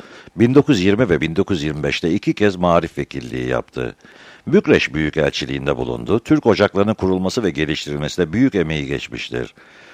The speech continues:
Şiir, hikaye, makale türünde yazmakla birlikte hitabet gücüyle tanındı.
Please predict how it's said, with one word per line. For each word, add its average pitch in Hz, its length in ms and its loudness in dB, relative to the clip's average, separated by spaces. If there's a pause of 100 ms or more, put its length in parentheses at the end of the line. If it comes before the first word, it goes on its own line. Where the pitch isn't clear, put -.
(220)
Şiir, 120 400 2
hikaye, 98 500 2
makale 92 460 2
türünde 82 320 -4
yazmakla 78 580 0
birlikte 71 400 -4
hitabet 98 500 2
gücüyle 69 360 -6
tanındı. 60 580 -6